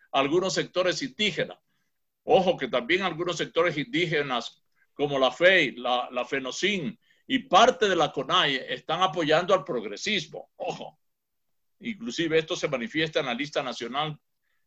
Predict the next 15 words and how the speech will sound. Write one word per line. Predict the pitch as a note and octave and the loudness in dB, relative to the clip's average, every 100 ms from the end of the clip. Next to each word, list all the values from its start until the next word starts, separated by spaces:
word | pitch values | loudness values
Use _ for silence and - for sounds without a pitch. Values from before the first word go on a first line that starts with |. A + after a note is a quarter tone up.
| _ _ | _ _
eh, | A#2+ A#2+ | -6 -6
de | A#2 B2 | -2 -2
diputados. | A#2+ A#2 G2+ B2 G2+ - _ _ _ - | -2 -6 -2 0 0 -10 _ _ _ 0
La | E3 | 2
tercera | F3 E3+ B3 C4 | 2 6 6 6
posición | A#3+ E3+ E3 G#3+ A3+ | 2 -2 -2 4 4
es | A3+ | 4
la | G#3 F3+ | 2 2
que | E3+ | 0
yo | E3 G3 | 0 0
llamaría | F#3+ F3+ D#3+ D#3+ G3 F3+ D#3 - _ - | 2 2 2 2 4 4 0 -18 _ 0
que | F3 | 2
es, | F3 - - _ | 2 -6 -18 _
hay | F3 G3 | 2 2
cinco, | - B3+ B3 G#3 E3 | 2 -4 -2 -4 -4